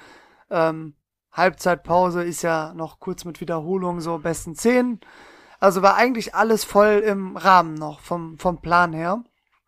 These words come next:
Ja, Markus, die Story kennst du ja wirklich nicht. Ähm, mit dem Don Quasi, ähm, hab ich da an der Straße dann geparkt, zwei Stunden. Und dann sind wir losgedüst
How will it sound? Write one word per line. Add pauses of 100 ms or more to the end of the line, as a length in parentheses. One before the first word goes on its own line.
(1080)
Ja,
Markus,
die
Story
kennst
du
ja
wirklich
nicht. (1040)
Ähm, (280)
mit
dem
Don
Quasi, (440)
ähm,
hab
ich
da
an
der
Straße
dann
geparkt,
zwei
Stunden. (600)
Und
dann
sind
wir
losgedüst